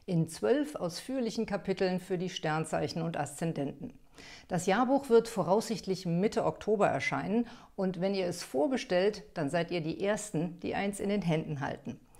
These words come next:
Mehr Infos zum Buch und wie ihr es bestellen könnt, findet ihr hier auf der Infokarte und unten in der Videobeschreibung beziehungsweise den Shownotes.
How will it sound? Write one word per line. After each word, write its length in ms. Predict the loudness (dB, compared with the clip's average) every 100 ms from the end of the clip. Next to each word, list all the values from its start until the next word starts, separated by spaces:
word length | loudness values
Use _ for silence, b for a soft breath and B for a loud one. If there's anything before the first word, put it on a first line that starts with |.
| b
Mehr 300 | 2 4 6
Infos 480 | 4 4 4 2 0
zum 180 | -2 0
Buch 360 | 0 0 -2
und 240 | -8 -6 0
wie 180 | 2
ihr 80 | 2
es 140 | 0 -4
bestellen 500 | -4 2 2 2 2
könnt, 320 | 2 2 0 B B
findet 400 | B 4 6 6
ihr 140 | 4 2
hier 380 | 4 6 6 4
auf 100 | 0
der 140 | 2
Infokarte 840 | 4 4 2 4 4 4 2 0 -2 B B
und 280 | -2 -2 -2
unten 320 | 2 6 6 6
in 160 | 4
der 160 | 4 4
Videobeschreibung 920 | 4 6 4 2 2 4 4 2 2
beziehungsweise 720 | -2 0 0 0 0 0 0
den 180 | -2 -2
Shownotes. 800 | -2 0 0 0 -4 -8 -12